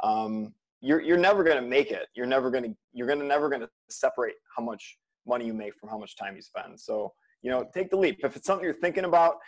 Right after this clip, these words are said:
there's really never gonna be a good time. It's like quitting smoking.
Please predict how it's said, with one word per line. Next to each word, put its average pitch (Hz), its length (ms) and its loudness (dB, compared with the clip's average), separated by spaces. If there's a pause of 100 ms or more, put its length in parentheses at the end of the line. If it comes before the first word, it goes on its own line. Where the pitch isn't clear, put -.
(120)
there's 170 160 2
really 214 200 8
never 165 220 4
gonna 156 140 2
be 143 140 4
a 127 100 4
good 131 240 2
time. 104 320 -6
It's - 140 -4
like 165 140 2
quitting 170 260 -4
smoking. - 520 -4